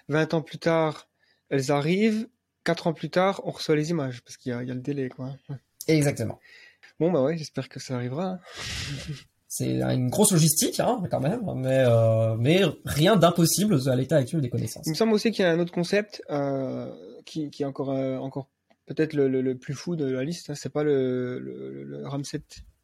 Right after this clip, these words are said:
Speaker 2: De, le, le collecteur
Speaker 1: Oui,
Speaker 2: Bussard,
Speaker 1: voilà.
Speaker 2: ouais.
Speaker 1: En
Speaker 2: C'est
Speaker 1: anglais,
Speaker 2: le,
Speaker 1: je sais, je
Speaker 2: le,
Speaker 1: trouve.
Speaker 2: le ramjet de Bussard.
Speaker 1: Ouais. Donc c'est quoi cette, cette chose ?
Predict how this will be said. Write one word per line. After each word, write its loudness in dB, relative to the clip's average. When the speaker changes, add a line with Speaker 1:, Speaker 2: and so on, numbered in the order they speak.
Speaker 2:
De, 0
le, 2
le 0
collecteur 4
Speaker 1:
Oui, 4
Speaker 2:
Bussard, 8
Speaker 1:
voilà. 2
Speaker 2:
ouais. -4
Speaker 1:
En 0
Speaker 2:
C'est 2
Speaker 1:
anglais, 2
Speaker 2:
le, 0
Speaker 1:
je 0
sais, -2
je -2
Speaker 2:
le, 0
Speaker 1:
trouve. -4
Speaker 2:
le 0
ramjet 4
de 2
Bussard. 0
Speaker 1:
Ouais. -20
Donc -6
c'est 0
quoi 2
cette, -6
cette -12
chose ? -4